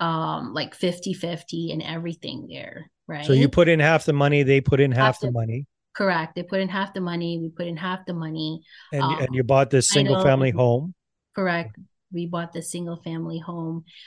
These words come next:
Speaker 1: and
Speaker 2: Yeah.
Speaker 1: they said, "Hey, you know, what would, I think, uh, we could afford to pay, like, market rent for this."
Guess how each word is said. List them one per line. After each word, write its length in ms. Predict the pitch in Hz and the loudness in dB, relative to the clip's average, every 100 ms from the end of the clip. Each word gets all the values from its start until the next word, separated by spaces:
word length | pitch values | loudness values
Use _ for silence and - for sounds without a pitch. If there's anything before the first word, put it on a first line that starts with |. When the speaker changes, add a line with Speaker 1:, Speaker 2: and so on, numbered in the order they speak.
| _ | _
Speaker 1:
and 180 | - 185 | -6 -2
Speaker 2:
Yeah. 40 | 185 | -2
Speaker 1:
they 140 | 180 | -4
said, 260 | 170 170 180 | -6 -12 -12
"Hey, 260 | - 262 262 | -2 0 0
you 260 | 214 233 | -2 -2
know, 260 | 240 214 214 | -2 -4 -6
what 200 | 226 240 | -8 -4
would, 260 | 254 226 - _ - | -4 -6 -10 _ -8
I 140 | 202 | -6
think, 380 | 226 277 311 302 | -4 -2 0 0
uh, 400 | 226 202 185 175 | 0 2 0 0
we 100 | 175 | -2
could 160 | 185 185 | -2 -4
afford 580 | 170 - 175 170 170 170 | -6 -8 -6 -4 -4 -6
to 460 | - 170 160 165 160 | -10 -6 -4 -4 -6
pay, 360 | 175 160 160 160 | -2 0 0 0
like, 300 | 160 165 175 | -4 -4 -2
market 400 | 165 170 262 175 | -2 0 0 0
rent 260 | 160 156 | -2 -4
for 140 | - 160 | -6 -4
this." 480 | 165 202 277 - | -2 -4 -6 -10